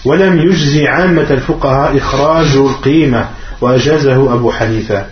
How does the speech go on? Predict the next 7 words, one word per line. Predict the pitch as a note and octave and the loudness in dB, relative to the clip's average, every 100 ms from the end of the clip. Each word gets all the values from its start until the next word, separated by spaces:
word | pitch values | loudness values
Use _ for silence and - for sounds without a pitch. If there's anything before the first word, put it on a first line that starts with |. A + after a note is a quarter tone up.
| - - - - | -6 0 2 2
Et | C#3+ D#3 E3+ C3+ | 2 2 2 2
l'ensemble, | D3+ F3+ F3 D#3+ C3+ G#2 - - - - | 2 0 0 -2 0 -2 -4 -6 -6 -2
ou | |
la | C3 A#2+ | 0 0
plupart | F3+ - F3 D3+ - - - - - | 0 2 0 0 -2 -8 -14 -14 -12
des | A#2 C3 C3 C3 - - | -2 2 2 0 -4 -6
juristes, | A#2 A#2+ D3+ D3 G3+ - | -4 0 2 2 0 -4